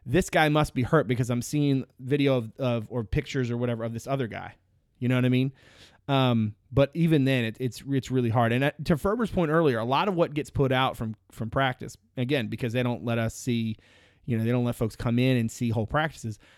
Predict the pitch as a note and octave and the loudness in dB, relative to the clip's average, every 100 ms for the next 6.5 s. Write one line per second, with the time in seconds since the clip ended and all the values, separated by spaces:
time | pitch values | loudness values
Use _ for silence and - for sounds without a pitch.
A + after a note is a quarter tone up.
0 | _ A#2+ C3 E3 F3 C#3 C3+ D3 D#3+ E3 | _ -2 2 4 4 2 -2 0 4 4
1 | F#3+ G3+ D#3+ E3+ D#3+ G#2+ G2 - _ _ | 4 4 2 4 2 0 -4 -12 _ _
2 | _ C3+ B2 A#2 A#2+ - C#3 D3 D3 - | _ -2 0 0 -4 -6 0 4 4 0
3 | _ A#2+ B2 B2+ B2+ B2 A#2 - C#3 D#3+ | _ -2 -2 0 -2 0 -2 -2 0 0
4 | C#3 C3+ C3 - - A2+ G#2 - - - | 2 2 0 -2 -2 -2 -2 -8 -16 -4
5 | A#2 A#2+ G#2+ C3 C3 C3 B2+ A2+ B2+ G#2+ | -2 0 -2 -4 0 2 2 0 -2 -4
6 | A#2+ A#2+ C#3 D3+ | -4 0 0 0